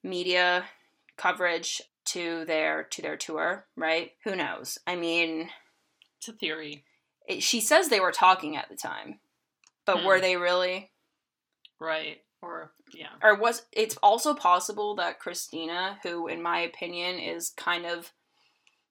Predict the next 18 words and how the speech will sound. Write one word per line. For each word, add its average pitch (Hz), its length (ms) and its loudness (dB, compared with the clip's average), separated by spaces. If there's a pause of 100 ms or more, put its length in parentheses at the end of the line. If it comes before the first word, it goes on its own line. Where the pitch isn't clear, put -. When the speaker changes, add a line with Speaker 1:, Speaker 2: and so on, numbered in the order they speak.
(200)
Speaker 1:
a 196 100 0
rude 175 600 -2
person, 240 720 -2
<laughs> - 40 -18
it's - 240 -2
also 226 220 0
possible 190 440 0
that 175 200 2
she 185 80 -6
was 175 200 -6
making 165 340 -6
fun 165 360 -2
of 208 180 -6
Britney 233 560 -4
by 220 180 4
Speaker 2:
Mm-hmm. - 40 -4
Speaker 1:
saying 233 400 -4
this. 240 480 -6